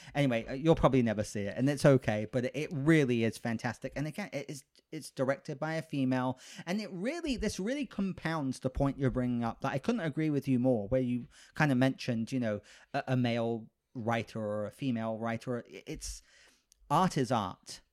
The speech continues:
you know, and that's what, that's what I like. When I looked at my list, one thing I really noticed that I mentioned at the beginning is that, uh, so many great films in so many different genres, you know, directed by women. Anyway, American Psycho, it, it's,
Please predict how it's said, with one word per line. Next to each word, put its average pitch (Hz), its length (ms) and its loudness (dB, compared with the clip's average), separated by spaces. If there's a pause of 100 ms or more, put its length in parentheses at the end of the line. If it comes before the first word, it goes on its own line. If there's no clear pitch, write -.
(120)
you 120 160 0
know, 113 340 0
and 123 400 -2 (920)
that's 180 240 2
what, 180 240 2
that's 185 200 4
what 240 100 4
I 180 80 6
like. 139 300 4
When 139 200 2
I 131 80 6
looked 170 280 0
at 151 60 0
my 139 140 4
list, 147 480 2
one 135 160 2
thing 143 180 0
I 127 80 2
really 131 360 2
noticed 139 420 2
that 120 120 -4
I 120 60 -2
mentioned 127 400 2
at 127 120 2
the 123 80 0
beginning 123 440 4
is 113 300 0 (440)
that, 139 240 0 (180)
uh, 113 40 -16 (300)
so 170 220 2
many 208 160 4
great 156 300 0
films 143 340 -4
in 113 140 -2
so 135 220 2
many 131 140 4
different 113 380 -4
genres, 110 680 -4 (420)
you 120 100 0
know, 110 220 2
directed 117 480 0
by 101 160 -8
women. 98 400 -8
Anyway, 143 240 0
American 151 440 2
Psycho, 117 380 -4
it, 135 220 -6
it's, - 360 -10